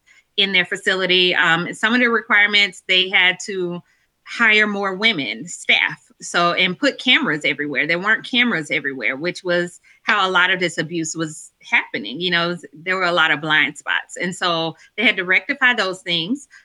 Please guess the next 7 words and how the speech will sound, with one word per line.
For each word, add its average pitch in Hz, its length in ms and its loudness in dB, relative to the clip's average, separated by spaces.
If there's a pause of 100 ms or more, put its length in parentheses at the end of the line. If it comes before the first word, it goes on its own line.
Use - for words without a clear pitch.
(200)
Also, 208 720 2
they 226 100 2
had 269 220 2
to 214 440 2
bring 220 320 0
in 208 240 2
gender-informed 202 1600 0